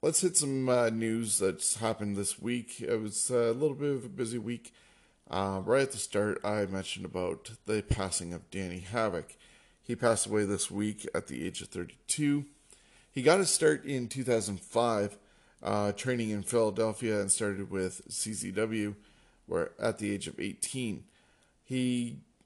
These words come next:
got really fixated on deathmatch style of, uh, wrestling, and he was profiled in the Viceland series, The Wrestlers, in two thousand seventeen,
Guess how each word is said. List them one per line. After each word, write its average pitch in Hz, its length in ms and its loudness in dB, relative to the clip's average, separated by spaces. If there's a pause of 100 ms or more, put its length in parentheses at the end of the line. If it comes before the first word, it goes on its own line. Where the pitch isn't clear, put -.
(220)
got 151 460 4
really 143 520 2
fixated 113 680 0
on 104 260 -2
deathmatch 113 600 -2
style 113 640 0
of, 107 260 -4
uh, 104 400 0 (100)
wrestling, 120 520 -2 (600)
and 104 460 -4
he - 300 -8
was 135 100 -2
profiled 139 560 2
in 107 200 -2
the 107 180 0
Viceland 104 540 0
series, 98 440 -2
The - 140 -4
Wrestlers, 90 640 -2
in 107 140 -12
two 117 160 -8
thousand 98 340 -4
seventeen, 92 680 -6